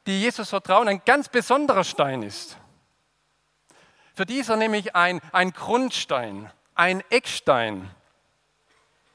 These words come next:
Damals wurde noch nicht die Bodenplatte betoniert und dann hat man einfach die Mauer hochgezogen, sondern wenn man damals ein Haus gebaut hat,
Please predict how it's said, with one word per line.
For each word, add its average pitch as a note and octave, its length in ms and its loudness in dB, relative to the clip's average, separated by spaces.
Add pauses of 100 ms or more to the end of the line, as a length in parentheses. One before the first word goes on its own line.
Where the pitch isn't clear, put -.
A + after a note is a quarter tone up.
(420)
Damals G3+ 320 4
wurde G3 200 -4
noch F3 200 2
nicht F#3+ 280 -6 (280)
die E3 80 -6
Bodenplatte E3+ 680 0
betoniert E3 760 -2
und D#3 100 -2
dann D#3+ 120 0
hat E3 140 0
man D3+ 80 -2
einfach D#3+ 380 0 (260)
die D3 80 -4
Mauer G3+ 320 4
hochgezogen, G#3 800 -10 (680)
sondern D#3+ 280 -2
wenn F3 100 0
man G3 160 2
damals A#3 340 4
ein F#3 140 -2
Haus G#3 200 2
gebaut G3 440 2
hat, F#3+ 240 0